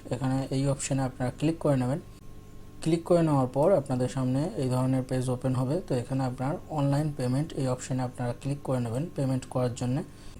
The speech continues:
তারপরে এখানে আপনার proceed to pay এই অপশনে ক্লিক করে নেবেন। ওকে, then আপনাদের সামনে এই ধরনের, আহ, পেজ ওপেন হবে। এখানে আপনার যে terms and condition আছে, তো এটা আপনাকে চেকমার্ক করতে হবে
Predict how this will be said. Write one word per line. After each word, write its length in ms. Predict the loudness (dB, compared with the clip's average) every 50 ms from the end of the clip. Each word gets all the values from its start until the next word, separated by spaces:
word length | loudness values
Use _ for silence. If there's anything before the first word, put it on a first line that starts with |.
| -2 2
তারপরে 380 | 4 4 4 4 2 2 2 2
এখানে 220 | 2 2 2 2
আপনার 300 | 0 0 -2 -2 -2 -2 0 0
proceed 280 | -2 -2 0 -2 -2 -2 -2 -2
to 40 |
pay 180 | -4 -2 0 2
এই 180 | 2 4 4 4
অপশনে 400 | 2 0 -2 -2 0 0 0 0
ক্লিক 240 | 0 -2 -2 -2
করে 180 | -2 -4 -4 -2
নেবেন। 220 | -4 -4 -4 -4
ওকে, 180 | -4 -4 -4 -4 -6 -6 -12 -10 -4 0
then 140 | 0 2
আপনাদের 320 | 0 0 -2 -4 -4 -2 -2
সামনে 320 | -2 -2 -2 0 0 0
এই 60 | 0
ধরনের, 400 | 0 0 0 2 2 2 2 0 -2 -4 -8 -14 -16 -16 -16 -12 -8
আহ, 180 | -6 -4 -4 -4 -2
পেজ 200 | -2 0 0 0
ওপেন 240 | 0 0 2 2 2
হবে। 240 | 2 2 2 0 -2 -4 -8 -16 -18 -16 -16 -16 -16 -16 -16 -16 -16 -6 0
এখানে 340 | 2 2 2 4 4 4 4
আপনার 640 | 4 2 2 2 2 2 2 0 -2 -6 -6 -6 -2
যে 160 | 0 0 0 0 0 0
terms 280 | 0 2 2 2 2 2
and 140 | 2 2 2 2 0
condition 480 | 0 0 0 0 -2 0 0 2 2
আছে, 280 | 2 0 -2 -4 -6 -4 -2
তো 200 | 0 0 2 2
এটা 240 | 2 0 0 0 0
আপনাকে 320 | -2 -2 -4 -4 -4 -4 -4
চেকমার্ক 380 | -4 -4 -4 -2 -2 -4 -4 -2
করতে 260 | -2 -4 -2 0 0
হবে 180 | 0 2 0 -2